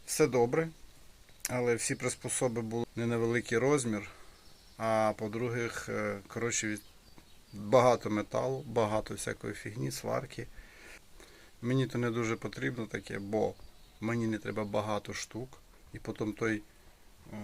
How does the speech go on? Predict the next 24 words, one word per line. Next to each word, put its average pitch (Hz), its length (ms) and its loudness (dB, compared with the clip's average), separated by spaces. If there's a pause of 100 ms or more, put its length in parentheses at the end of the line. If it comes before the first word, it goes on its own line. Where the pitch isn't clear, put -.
(520)
листогиб 113 540 -2
буде 110 240 -6
лежати 104 420 0
так 107 200 -8
само, 110 240 -4
як 104 100 -4
мій 110 140 -2
лежить 107 360 -4
турбогиб. 98 460 -6 (500)
Коротше 104 480 -2 (200)
кажучи, 107 580 -2 (1600)
потім 123 280 2
я 117 80 4
побачив, 120 460 6
як 104 80 0
чоловік 113 380 0
там 113 220 0 (540)
з 104 100 -4
дерева 110 380 6
щось 107 180 -4
трошки, 113 420 -4 (560)
е, 113 40 -6
примінив 135 540 0 (720)
ли-, 139 140 0